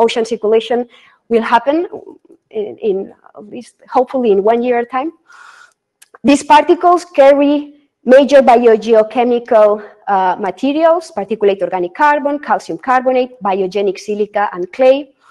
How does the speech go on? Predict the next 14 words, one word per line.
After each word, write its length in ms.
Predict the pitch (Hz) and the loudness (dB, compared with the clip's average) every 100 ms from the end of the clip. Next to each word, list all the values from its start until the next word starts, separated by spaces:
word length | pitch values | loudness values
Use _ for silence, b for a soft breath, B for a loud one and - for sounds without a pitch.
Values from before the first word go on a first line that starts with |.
| b b b b _ _ _ _ _ - | b b b b _ _ _ _ _ -4
The 120 | 220 | 2
model 320 | 247 254 285 | 4 6 6
resolves 680 | 277 269 226 262 277 277 - | 4 0 4 4 4 0 -10
particle 500 | - 240 247 - - | 0 0 0 0 2
physicochemical 880 | 247 233 233 226 208 233 233 233 208 | 0 -6 -6 -4 -2 0 -2 0 0
attributes, 560 | 214 - 269 277 277 | 0 -2 -6 -6 -6
size, 340 | - 220 233 214 | 0 2 2 0
density, 500 | 226 226 233 233 233 | -6 -6 -10 -8 -8
sinking 360 | 233 214 220 | -8 -6 -4
velocity, 840 | 196 190 233 233 240 233 226 233 233 - | -2 0 0 -2 -12 -8 -6 -6 -10 -8
porosity, 920 | 202 208 240 226 247 240 240 247 b b b b - | -2 2 2 0 -6 -6 -6 -8 b b b b 0
particle 640 | 247 247 262 254 254 262 - | 2 2 -2 0 0 0 -6
by 180 | 185 175 | -6 -6
particle. 640 | - 196 - 165 - 214 | -4 -6 -6 -16 -14 -16